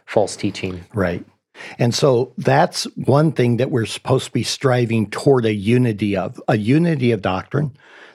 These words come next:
Speaker 2: That's biblical doctrine. Um, that knowledge of the Son of God, uh,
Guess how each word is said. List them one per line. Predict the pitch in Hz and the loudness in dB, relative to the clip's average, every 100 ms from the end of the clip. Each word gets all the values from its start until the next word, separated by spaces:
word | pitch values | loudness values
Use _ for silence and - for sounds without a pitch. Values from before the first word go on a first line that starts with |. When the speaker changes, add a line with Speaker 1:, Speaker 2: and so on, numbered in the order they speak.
| - | 0
Speaker 2:
That's | 110 - - _ | 0 -2 -16 _
biblical | 170 156 131 113 | 2 2 0 0
doctrine. | 95 95 - - 135 _ - - - | 0 -2 -4 -10 -10 _ -20 -20 -4
Um, | 117 113 107 | 0 0 2
that | 123 139 | 2 4
knowledge | 123 131 131 123 | 4 4 2 0
of | 131 | 0
the | 117 | 0
Son | 107 147 135 | 0 0 0
of | 107 | 0
God, | 117 135 123 107 113 | 0 2 0 -2 -2
uh, | 208 123 | 0 0